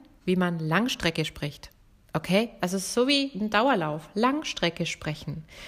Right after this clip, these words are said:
viel kommunizieren, auch unter Druck und Stress kommunizieren, das alles kann einem ja ganz schön auf die Stimme gehen, vor allem, wenn man sie dann nicht ganz ideal benutzt. Denn die Stimme ist eigentlich so gebaut, dass ein Rädchen ins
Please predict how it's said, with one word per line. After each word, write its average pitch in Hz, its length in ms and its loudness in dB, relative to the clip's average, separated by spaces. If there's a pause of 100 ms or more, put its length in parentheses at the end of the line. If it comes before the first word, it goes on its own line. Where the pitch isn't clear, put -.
(120)
viel 294 400 6
kommunizieren, 170 960 0
auch 156 160 -2
unter 180 240 4
Druck 190 300 0
und - 160 0
Stress - 420 6
kommunizieren, 180 960 2 (400)
das - 160 -6
alles 190 380 -2
kann 185 200 0
einem 175 280 0
ja 285 100 4
ganz 165 280 0
schön 185 180 0
auf - 160 -4
die - 100 -4
Stimme 180 380 0
gehen, 208 340 0 (240)
vor - 260 2
allem, 262 360 6
wenn 202 120 2
man 208 160 0
sie 208 140 -4
dann 196 200 2
nicht 202 180 -2
ganz 196 320 2
ideal 185 500 2
benutzt. 190 640 0 (380)
Denn 170 100 2
die 160 80 -2
Stimme 294 380 2
ist - 240 -4
eigentlich 185 340 2
so 233 220 0
gebaut, 196 580 2
dass - 220 -8
ein 202 260 4
Rädchen 180 460 0
ins 185 180 -2